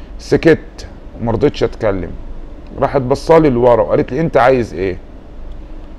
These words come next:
قلت لها: "أنا مش عايز حاجة، بس أنا مش فاهم ليه اللي أنت عملتيه ده، وما يهمنيش أفهم،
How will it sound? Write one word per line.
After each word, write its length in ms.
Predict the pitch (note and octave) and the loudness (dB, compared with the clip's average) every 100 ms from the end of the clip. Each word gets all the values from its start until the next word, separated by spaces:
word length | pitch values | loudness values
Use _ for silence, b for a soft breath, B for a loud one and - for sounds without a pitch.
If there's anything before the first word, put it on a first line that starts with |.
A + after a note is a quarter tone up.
| - - - - - - | -18 -16 -16 -16 -18 0
قلت 100 | E3+ | 6
لها: 120 | E3+ | 6
"أنا 80 | D3+ | 4
مش 160 | C3 | 2
عايز 260 | D3 D3 - | 4 4 4
حاجة، 300 | - G#2+ F2 - - - - - - | 0 0 -2 -10 -14 -16 -18 -16 -10
بس 160 | A2 - | -6 -2
أنا 160 | B2+ | 0
مش 140 | C3+ B2 | 0 0
فاهم 340 | - D3+ C3 | 4 4 4
ليه 100 | B2+ | 2
اللي 120 | C#3+ | 0
أنت 120 | C3+ C3 | 0 0
عملتيه 420 | A2+ A2+ G2 B2 | 0 -2 -6 -2
ده، 80 | C3 | 2
وما 120 | D#3 | 4
يهمنيش 400 | D#3 F3 G3+ D#3+ | 4 4 4 4
أفهم، 280 | C#3 - | 2 0